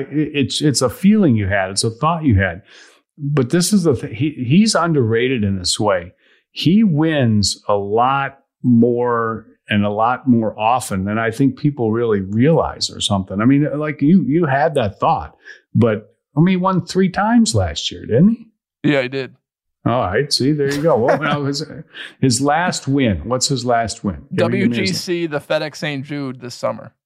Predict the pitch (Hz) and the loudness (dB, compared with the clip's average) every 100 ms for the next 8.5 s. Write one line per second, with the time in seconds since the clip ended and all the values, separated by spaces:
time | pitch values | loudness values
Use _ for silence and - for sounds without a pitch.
0 | _ _ _ _ _ _ - 135 139 117 | _ _ _ _ _ _ -2 0 0 0
1 | 143 - 135 131 147 143 143 131 139 139 | -2 0 -2 0 -2 -4 -4 -4 -4 0
2 | 151 180 - - 156 165 139 _ _ _ | 2 2 0 -4 0 0 -4 _ _ _
3 | _ _ - 156 160 - 170 180 185 196 | _ _ -8 -4 -2 0 2 2 0 -2
4 | - 226 170 147 175 190 190 214 - - | 0 0 2 2 0 -2 0 -2 -2 2
5 | 175 139 120 - 143 _ 147 123 123 - | 4 4 2 -4 -20 _ 0 0 0 0
6 | 117 170 208 147 170 - - 123 131 156 | 2 4 4 4 0 -2 -4 -2 0 2
7 | 196 196 208 175 123 123 131 151 165 147 | 2 4 4 4 2 0 0 2 2 2
8 | 175 151 92 85 110 | 2 2 0 -2 -6